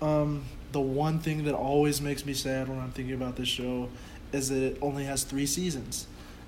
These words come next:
And I really wish Dave Chappelle could have found a way to keep it going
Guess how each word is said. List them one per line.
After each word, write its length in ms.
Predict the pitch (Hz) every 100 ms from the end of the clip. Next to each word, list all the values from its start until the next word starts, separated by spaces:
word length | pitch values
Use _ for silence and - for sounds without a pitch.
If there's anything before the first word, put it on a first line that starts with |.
| -
And 460 | 139 135 131 127 120 117 -
I 120 | 139
really 340 | 135 135 151 147
wish 300 | 147 147 -
Dave 220 | 147 143
Chappelle 440 | 156 139 143 135
could 100 | 135
have 100 | 135
found 500 | 135 135 131 135 131 - - - - - - - - -
a 80 | 147
way 260 | 139 151
to 80 | 151
keep 280 | 147 - 147
it 120 | 139
going 580 | 135 139 143 143 139 135